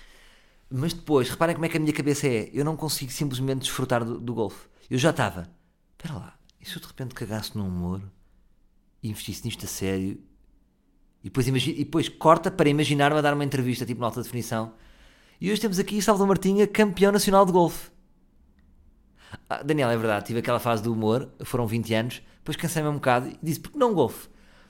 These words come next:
E hoje sou campeão nacional. Ou seja, não consigo,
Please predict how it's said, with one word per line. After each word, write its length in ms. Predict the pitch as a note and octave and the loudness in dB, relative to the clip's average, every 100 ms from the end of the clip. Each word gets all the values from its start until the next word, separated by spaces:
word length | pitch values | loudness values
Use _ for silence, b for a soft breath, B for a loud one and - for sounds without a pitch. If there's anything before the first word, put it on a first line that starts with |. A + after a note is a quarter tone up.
| b - | b 2
E 100 | E3+ | 2
hoje 100 | - | 4
sou 100 | F3 | 0
campeão 220 | D3 D#3 | 0 0
nacional. 520 | D3 D#3+ A#2+ A2 - b b b b | 0 0 0 -2 -10 b b b b
Ou 120 | - E3 | -4 -2
seja, 280 | F#3+ D#3 | 0 0
não 240 | E3 A3 A#3 | 0 0 0
consigo, 720 | A3+ A3 - E3 B2+ - | 0 0 -2 -4 -4 -10